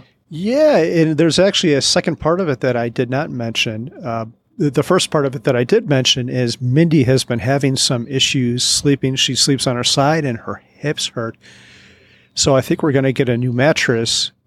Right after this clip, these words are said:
to see if that would solve it, and we'll probably go with a ghost bed. The other thing is I sleep very hot in my chili pad, which is this cooling pad that you put under your sheet, and it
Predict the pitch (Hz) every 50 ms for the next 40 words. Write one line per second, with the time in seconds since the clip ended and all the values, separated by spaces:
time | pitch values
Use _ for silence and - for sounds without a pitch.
0 | _ _ _ _ - - 139 - - - 151 147 139 139 135 135 143 139 120 -
1 | - 131 131 131 131 123 - - - 127 117 117 113 - 127 123 127 - - -
2 | 190 135 120 120 143 196 - 135 123 - - 135 127 123 123 127 120 - 131 123
3 | 123 120 - 123 - 147 139 143 - - - 131 120 117 117 117 - - - -
4 | - _ _ _ _ _ _ _ _ _ _ _ 151 156 190 - 185 - - 156
5 | 139 127 120 117 120 - 131 139 - - 160 147 139 127 139 135 135 131 - 120
6 | 120 123 131 - - 147 131 123 113 113 - - 185 214 220 151 - - 120 117
7 | 117 117 117 117 - _ _ 139 147 143 - - 147 135 131 131 131 127 - -
8 | 143 127 - - - 190 180 170 156 143 131 143 143 147 139 139 127 131 127 -
9 | - 135 123 127 131 131 127 127 123 127 117 117 117 - - - - 165 165 147
10 | - - 135 120 113 110 123 - 123 117